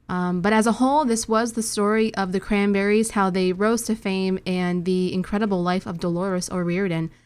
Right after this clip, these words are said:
Thank you guys so much for listening. I hope you guys have an awesome day and that you learned something today that you hadn't known about before. As I'm recording this right now, today is the fourth of July, so happy fourth to all my American listeners.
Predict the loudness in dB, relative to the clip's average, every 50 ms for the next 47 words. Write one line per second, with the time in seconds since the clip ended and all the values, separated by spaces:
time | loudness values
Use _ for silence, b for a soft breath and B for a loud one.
0 | b b b -2 -2 0 0 0 0 0 0 -2 -2 -2 -4 0 0 2 2 4
1 | 2 0 -2 -2 -2 -2 0 0 -2 -2 -2 -2 -2 0 -2 -2 -4 -2 -4 -4
2 | -2 -2 -2 -2 0 0 0 0 -2 -2 -4 -2 -2 -2 0 -2 -2 0 0 0
3 | 0 0 0 -2 -2 -2 -2 -2 -2 -2 -2 -2 -4 -4 -4 -2 -2 -2 0 0
4 | -2 -2 -2 -4 -2 -2 0 0 0 0 0 0 0 0 0 0 -2 -2 b b
5 | b b b b b -4 -2 -2 -2 -2 -2 0 0 2 2 0 0 0 0 0
6 | 2 2 0 0 0 -2 -2 -4 -8 -4 -2 0 0 0 -2 -4 -10 _ _ _
7 | _ _ _ _ -2 0 0 2 4 4 4 4 2 2 2 0 0 2 2 2
8 | 2 2 2 2 2 2 2 2 2 2 4 4 2 2 0 0 2 4 4 4
9 | 2 2 2 0 -2 0 -2 0 2 2 2 0 -2 -2 0 0 0 2 2 2
10 | 4 2 2 0 -2 -2 -2 0 2 2 2 2 2 2 0 0 0 0 2 2
11 | 0 0 0 0 0 2 2 0 -2 -2 0 4 4 4 4 4 2 2 2 2
12 | 2 2 2 0 0 0 0 -2 -2 -2 -2 -2 0 -2 0 0 0 0 2 2
13 | 0 0 -2